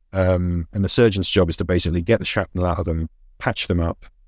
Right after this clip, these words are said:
first kind of emergency surgery, stabilize them enough if they're really bad,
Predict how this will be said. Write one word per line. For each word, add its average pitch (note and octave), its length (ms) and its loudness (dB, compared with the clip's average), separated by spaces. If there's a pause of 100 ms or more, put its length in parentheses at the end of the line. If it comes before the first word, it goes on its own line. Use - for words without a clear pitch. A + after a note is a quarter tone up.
(240)
first G#2+ 320 2
kind G2 120 4
of F2 60 0
emergency F2 440 2
surgery, E2+ 440 0
stabilize G2+ 600 2
them F#2+ 100 0
enough F2+ 500 0
if - 200 -4
they're F2+ 260 2 (100)
really F#2 280 2
bad, E2+ 340 -4